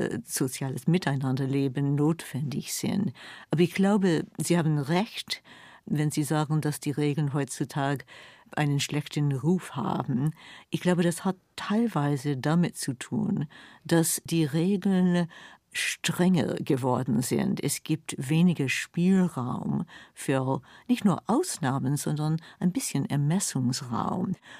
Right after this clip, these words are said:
Wir leben in einer Welt von schlanken Regeln, das heißt Regeln, die kurz und knapp formuliert werden und die keine Ausnahmen erlauben. Das war nicht immer der Fall. Es gibt viele Kontexte,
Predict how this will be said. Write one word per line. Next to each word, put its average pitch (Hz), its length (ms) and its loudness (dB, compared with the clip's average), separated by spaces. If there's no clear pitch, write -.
Wir 175 140 2
leben 160 480 2
in 147 140 -4
einer 143 260 -2
Welt 139 260 -2
von 135 280 -2
schlanken 147 720 4
Regeln, - 500 0
das - 160 -2
heißt 143 280 -6
Regeln, 151 460 0
die 127 100 -2
kurz - 600 -2
und 156 200 0
knapp 151 360 -2
formuliert 147 680 -4
werden 185 480 2
und 165 420 2
die 165 460 -2
keine 214 540 2
Ausnahmen 139 760 -4
erlauben. 143 760 0
Das - 220 -4
war 147 80 2
nicht 170 360 2
immer 139 240 -2
der 135 160 -4
Fall. 143 460 -2
Es - 280 -6
gibt - 220 -4
viele 196 300 0
Kontexte, 160 800 -2